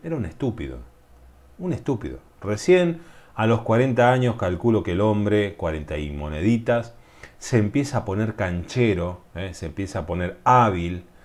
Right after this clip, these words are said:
en el manejo o en el trato con el sexo opuesto. Entonces,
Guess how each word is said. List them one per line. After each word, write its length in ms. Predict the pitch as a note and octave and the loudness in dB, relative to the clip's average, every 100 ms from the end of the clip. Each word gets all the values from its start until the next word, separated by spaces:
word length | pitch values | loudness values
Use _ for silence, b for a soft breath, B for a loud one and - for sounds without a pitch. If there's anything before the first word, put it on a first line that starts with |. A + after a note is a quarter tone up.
| B B B | B B B
en 160 | G2 | 0
el 140 | F#2 F2+ | 2 2
manejo 640 | F2+ G2 A2 - A#2+ A#2 | 0 2 0 0 2 2
o 200 | G#2+ F2 | 2 0
en 80 | F2 | -2
el 260 | F2 F2 - | -2 -4 0
trato 640 | A2 G#2+ G#2 A2 A2+ A2 | 2 2 0 -2 -2 -2
con 380 | F#2 F2+ G#2+ F2+ | -4 -4 -4 -6
el 260 | D#2+ D2 | -8 -8
sexo 340 | - F#2+ - F2 | -8 -10 -8 -6
opuesto. 480 | - - - - - _ - - - _ _ _ _ - - - B B B B B B | -2 -2 -4 -16 -16 _ -20 -20 -20 _ _ _ _ -20 -20 -20 B B B B B B
Entonces, 640 | A#2+ B2+ F2+ D#2+ C#2+ - | 4 6 6 4 -8 -12